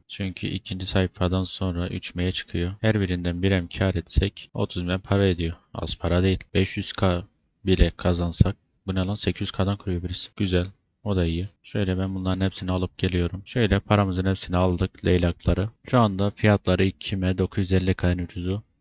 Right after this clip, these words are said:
Ben de iki M'den topladım. Her birinden yedi yüz sekiz yüz K kazansak bile on beş yirmi M para ediyor. Az para değil.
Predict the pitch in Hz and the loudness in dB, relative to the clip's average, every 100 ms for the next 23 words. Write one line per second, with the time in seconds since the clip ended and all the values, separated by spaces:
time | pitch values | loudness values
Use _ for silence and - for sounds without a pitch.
0 | _ 117 92 90 - 95 90 85 90 - | _ -2 2 0 0 -2 0 0 0 -2
1 | 95 87 85 92 - 107 117 107 98 95 | -2 0 0 -4 2 4 6 4 2 0
2 | 104 - _ 110 98 98 107 - 98 - | -4 -8 _ 2 4 4 2 2 0 0
3 | 104 - 98 95 - 98 92 95 - 120 | -6 0 2 2 2 2 2 2 2 2
4 | - 98 104 117 110 104 104 101 104 98 | 0 0 0 -2 -4 0 0 2 0 2
5 | 101 101 - 95 95 87 92 95 98 - | 0 -2 0 4 4 2 0 0 0 0
6 | 90 87 92 | 2 4 4